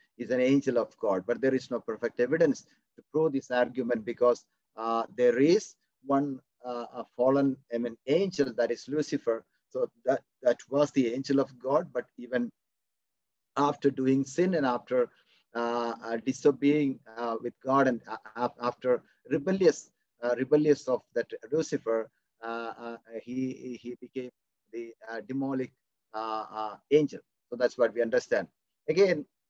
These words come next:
you know, in, in chapter nine, we read an army of Satan is coming out of the bottomless pit. The same verse speaks about there is an army of Satan is coming out of the bottomless pit, you know,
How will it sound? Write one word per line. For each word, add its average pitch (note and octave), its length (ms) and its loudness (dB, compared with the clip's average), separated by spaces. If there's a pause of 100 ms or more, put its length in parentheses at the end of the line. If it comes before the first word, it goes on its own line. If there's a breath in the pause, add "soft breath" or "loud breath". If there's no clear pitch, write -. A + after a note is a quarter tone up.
you - 40 -20
know, C#3 280 -2
in, C#3 260 2
in C3+ 140 -2
chapter D#3+ 320 -2
nine, E3+ 560 0 (200)
we D3 80 2
read E3 260 4
an D3 160 4 (100)
army C#3+ 600 0
of B2 140 -4
Satan C#3 600 0 (220)
is B2+ 200 -20
coming E3 440 0
out C3 180 0
of A#2 100 -4
the B2 80 -8
bottomless C#3+ 800 0
pit. - 220 -8 (400)
The - 60 -2
same D3+ 360 2 (360)
verse C#3 220 0
speaks - 420 -4
about A#2+ 420 2 (400)
there F3 80 2
is E3+ 180 2
an D#3 120 0
army D#3 540 -2
of A#2+ 140 -4
Satan C3 520 0 (260)
is - 160 -20
coming C#3 400 0 (300)
out B2+ 220 0
of A#2+ 200 0
the A#2+ 180 -10 (140)
bottomless A2+ 640 -6
pit, - 240 -2 (320)
you C3 60 2
know, C#3+ 120 0